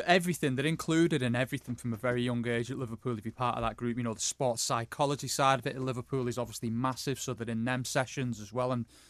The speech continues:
you know, being managed as individuals as well, and, and they're, they're playing the,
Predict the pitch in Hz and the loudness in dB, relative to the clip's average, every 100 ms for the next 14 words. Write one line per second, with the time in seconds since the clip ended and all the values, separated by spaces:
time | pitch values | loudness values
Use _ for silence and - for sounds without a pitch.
0 | - 127 120 113 123 120 123 123 120 113 | -6 0 0 2 2 2 2 0 -2 -2
1 | 120 117 127 123 143 131 123 120 131 123 | 0 0 0 0 2 2 0 2 4 4
2 | - - - - 135 135 143 135 135 131 | 0 -20 -18 0 2 4 4 4 6 6
3 | 135 127 - 147 143 139 131 127 | 4 0 4 6 6 6 6 6